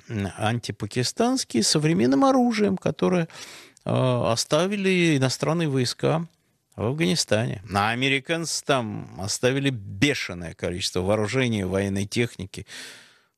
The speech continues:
Да и англичане, да и все остальные, кто участвовал в этой коалиции.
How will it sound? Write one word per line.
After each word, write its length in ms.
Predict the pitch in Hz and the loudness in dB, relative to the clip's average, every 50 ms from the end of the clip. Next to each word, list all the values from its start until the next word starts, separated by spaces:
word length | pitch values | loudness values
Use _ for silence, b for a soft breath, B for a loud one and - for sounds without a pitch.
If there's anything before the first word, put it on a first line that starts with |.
| _ - | _ -8
Да 240 | - 78 80 117 143 | -4 0 2 2 2
и 60 | 170 | 2
англичане, 1120 | 165 156 135 113 92 95 98 90 82 - - - - 90 107 127 139 143 135 117 110 110 - _ _ _ _ _ _ _ _ _ _ | 0 -2 -4 -6 -8 -8 -8 -8 -6 -6 -6 -4 -2 -2 -2 -2 -2 -4 -4 -6 -10 -12 -16 _ _ _ _ _ _ _ _ _ _
да 180 | - - 101 147 | -4 0 2 2
и 120 | 202 208 | 2 2
все 200 | - - - 127 | 0 -2 -2 -2
остальные, 720 | 104 - - - 101 92 90 90 92 110 127 143 143 135 117 | -2 -2 0 -2 -2 0 0 -2 -2 0 0 0 0 0 -2
кто 200 | - - - 117 | -4 -4 -4 -2
участвовал 480 | 120 117 - 127 117 - - 107 98 92 | -2 0 0 0 -2 -2 -2 -2 -2 -2
в 60 | 98 | -2
этой 300 | 98 101 92 85 90 - _ _ _ _ _ _ _ - - - _ - | -2 -2 -2 -4 -6 -6 _ _ _ _ _ _ _ -18 -18 -18 _ -12
коалиции. 1080 | - - - 127 113 104 107 104 98 98 95 - - - - - - - - - | -6 0 2 4 4 2 0 -2 -4 -6 -8 -8 -8 -8 -6 -6 -8 -10 -12 -14